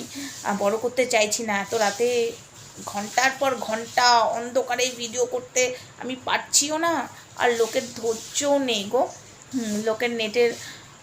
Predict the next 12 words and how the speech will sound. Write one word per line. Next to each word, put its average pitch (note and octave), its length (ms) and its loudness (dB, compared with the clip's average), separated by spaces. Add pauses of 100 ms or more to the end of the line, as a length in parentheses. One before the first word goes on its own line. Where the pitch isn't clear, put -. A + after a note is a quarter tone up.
(640)
বিষয়টাও A#3+ 440 4 (100)
দেখতে G3+ 260 -2
হয়, G3+ 200 4
সবার G3+ 240 0 (100)
তো A#3 60 2 (120)
আর G#3+ 60 4 (220)
ওয়াইফাই G#3 440 2 (120)
নেই, A#3 140 2 (140)
সবার G3+ 280 0 (120)
তো A#3+ 60 0 (120)
আর G#3+ 60 4 (120)
ধরো G#3+ 240 4